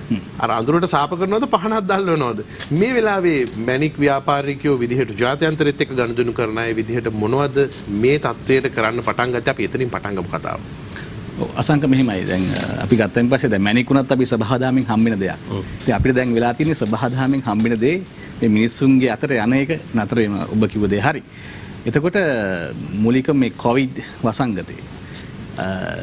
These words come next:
Speaker 1: ගත්තයින් පස්සේ අපිට බොහොම බලපෑමක් එල්ල කළා තියෙනවා. මොකද අපි දැන් අසංක දන්නවා මේක මේ පොළවෙන් අපි හාරන මොහොතේ ඉඳන් කෙනෙක්ගේ අතේ මේ මුදුවක්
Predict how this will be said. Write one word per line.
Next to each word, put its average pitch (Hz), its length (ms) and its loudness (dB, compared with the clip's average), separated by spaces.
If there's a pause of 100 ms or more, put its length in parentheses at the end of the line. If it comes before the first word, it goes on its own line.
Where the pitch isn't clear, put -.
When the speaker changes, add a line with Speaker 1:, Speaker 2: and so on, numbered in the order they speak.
(320)
Speaker 1:
ගත්තයින් 117 300 0
පස්සේ 139 260 0
අපිට 120 240 0
බොහොම 120 240 4 (500)
බලපෑමක් 113 520 2
එල්ල 107 140 2
කළා 113 160 2
තියෙනවා. 117 240 2
මොකද 107 140 0
අපි 104 240 2 (380)
දැන් 95 140 -2
අසංක 104 260 -2
දන්නවා 107 260 2
මේක 101 220 0 (720)
මේ 92 220 2 (680)
පොළවෙන් 120 480 4 (300)
අපි 110 160 -2
හාරන 113 380 2 (120)
මොහොතේ 113 260 2
ඉඳන් 107 240 0 (440)
කෙනෙක්ගේ 127 340 4
අතේ 131 200 2
මේ 123 120 4
මුදුවක් 120 420 4